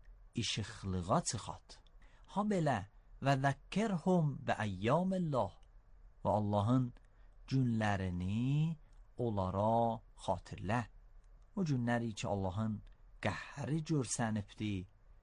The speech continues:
nazil olubdi və ya Allahın lütfi artıqraq mütəcəlli olub. İnnə fī zəlikə ləayat. Sözsüz ki, bunda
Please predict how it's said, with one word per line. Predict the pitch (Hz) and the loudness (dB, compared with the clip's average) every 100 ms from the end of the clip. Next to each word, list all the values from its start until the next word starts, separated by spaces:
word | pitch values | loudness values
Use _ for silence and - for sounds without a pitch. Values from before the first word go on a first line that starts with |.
| - | -6
nazil | 117 123 107 104 107 | 0 2 2 0 -2
olubdi | 104 98 - - 101 90 85 | 0 -2 -6 -8 -4 -4 -4
və | 95 95 | -4 0
ya | |
Allahın | 98 101 101 104 127 131 127 - - - - - - | 2 2 0 0 0 0 -4 -12 -20 -20 -20 -20 -10
lütfi | 113 123 127 131 - - - 175 180 143 - - - - | -6 -2 2 0 0 -16 -2 0 2 0 -4 -14 -20 -6
artıqraq | 110 110 95 - 104 - 135 156 - | 2 2 2 -8 -8 -4 0 0 0
mütəcəlli | 117 - 101 95 90 87 92 - | -6 -4 -4 -2 -4 -4 -6 -6
olub. | - - - - - - - - - - - 147 | -10 -12 -16 -20 -20 -20 -20 -20 -20 -16 -4 0
İnnə | 156 151 | 2 2
fī | 143 151 147 135 | 0 0 0 2
zəlikə | 143 131 127 120 - 139 135 | 4 4 2 -2 -2 0 2
ləayat. | 117 104 98 90 90 110 135 98 - - - - - - - - - - - | 0 2 0 0 -2 0 0 -4 -10 -20 -20 -20 -20 -20 -20 -20 -20 -20 -12
Sözsüz | - 101 92 - 127 147 - | -6 -4 -4 -4 -6 -6 -4
ki, | 208 139 - - - - - - - | -2 -2 -4 -16 -20 -20 -20 -14 0
bunda | 127 120 117 156 | 2 2 4 2